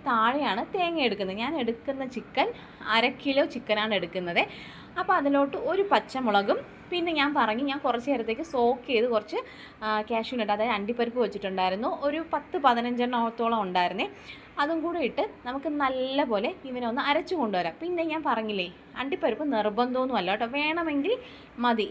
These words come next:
ഇല്ലെങ്കിൽ തേങ്ങയും പച്ചമുളകും കൂടെ അരച്ചാൽ മതി. അപ്പോൾ ദേ നോക്കിയേ, നമ്മുടെ എണ്ണയൊക്കെ തെളിഞ്ഞ് നല്ലപോലെ ടൊമാറ്റോയുടെ ആ പച്ചക്കുത്തൊക്കെ മാറി എണ്ണയൊക്കെ തെളിഞ്ഞപ്പോൾ നമ്മുടെ ചിക്കൻ എടുത്തിട്ട് നമുക്ക് നല്ലപോലെ ഒന്ന് വഴറ്റി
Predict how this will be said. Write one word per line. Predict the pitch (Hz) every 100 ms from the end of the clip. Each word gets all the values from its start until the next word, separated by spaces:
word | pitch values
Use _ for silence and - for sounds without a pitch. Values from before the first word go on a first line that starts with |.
| 277
ഇല്ലെങ്കിൽ | 285 277 381 277
തേങ്ങയും | 247 247 285 480 - -
പച്ചമുളകും | 247 302 277 254 247
കൂടെ | 247 233
അരച്ചാൽ | 190 185 214 196
മതി. | 190 403 - - - -
അപ്പോൾ | 339 349
ദേ | 339
നോക്കിയേ, | 269 269 339 285
നമ്മുടെ | 254 262 453 - 254
എണ്ണയൊക്കെ | 240 277 269 247 233
തെളിഞ്ഞ് | 226 269 494 - 247
നല്ലപോലെ | 220 226 247 226 247 294
ടൊമാറ്റോയുടെ | 247 214 220 220 226 269 415 - - - 240
ആ | 233
പച്ചക്കുത്തൊക്കെ | 233 254 247 233 233 233 226
മാറി | 214 254 220
എണ്ണയൊക്കെ | 220 240 240
തെളിഞ്ഞപ്പോൾ | 208 190 196 269
നമ്മുടെ | 226 233 240
ചിക്കൻ | 240 - 302 311
എടുത്തിട്ട് | 202 190 185 160 302 - - -
നമുക്ക് | 254 269 285 247
നല്ലപോലെ | 214 220 262 247 240 233
ഒന്ന് | 208 339 - - - 220 202
വഴറ്റി | 214 214 240